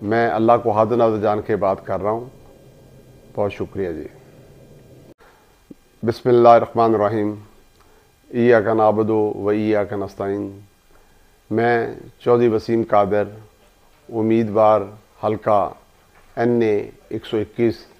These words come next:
पाकिस्तान तहरीक इंसाफ का सिपाही, मैं ये हल्फिया बयान देता हूँ कि अगर अल्लाह ताला ने मुझे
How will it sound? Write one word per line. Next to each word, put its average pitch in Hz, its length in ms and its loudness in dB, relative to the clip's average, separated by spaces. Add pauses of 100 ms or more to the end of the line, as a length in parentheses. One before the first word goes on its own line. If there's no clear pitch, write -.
(680)
पाकिस्तान 107 640 -2
तहरीक 101 380 -4
इंसाफ 104 460 -2
का 92 240 -6 (680)
सिपाही, 110 540 -2 (960)
मैं 110 160 0
ये 127 80 4
हल्फिया 120 440 2
बयान 113 300 0
देता 107 260 -2
हूँ 104 280 -4 (680)
कि 113 40 -2
अगर 110 200 2
अल्लाह 120 220 4
ताला 120 300 6
ने 123 380 -2 (800)
मुझे 110 280 2